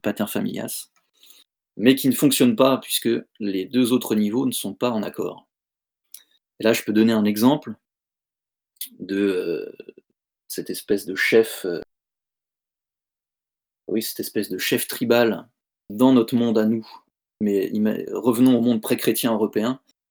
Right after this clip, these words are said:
avec le roi prêtre, qui a été beaucoup, euh, étudié par Michel Rouche. Je renvoie les, nos auditeurs aux travaux de Michel Rouche.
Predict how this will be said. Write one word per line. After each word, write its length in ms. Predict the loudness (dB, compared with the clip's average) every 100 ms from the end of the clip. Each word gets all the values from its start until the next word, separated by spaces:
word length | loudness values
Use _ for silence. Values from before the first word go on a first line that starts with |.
| _ -2
avec 320 | -2 -2 0
le 100 | 0
roi 240 | 6 4
prêtre, 400 | 6 2 0 -8 _
qui 100 | -6
a 40 |
été 180 | -6 -4
beaucoup, 260 | -2 -4 -6 _ _
euh, 400 | -4 -2 -4 -8 -12 -20 _ _ _ -20 _
étudié 340 | -4 -2 2 2
par 160 | 4
Michel 240 | 2 4 4
Rouche. 400 | 4 0 -10 _ _ _ _ _ _ -6
Je 80 |
renvoie 380 | -2 4 6 6
les, 640 | 4 0 -4 -8 -12 -14 -10
nos 160 | -6
auditeurs 720 | -4 -6 -6 -2 -2 -2 -6 _ _ _ -6
aux 100 | -6
travaux 320 | -4 -2 0
de 40 | 0
Michel 260 | 0 -2
Rouche. 400 | -2 -6 -10 -20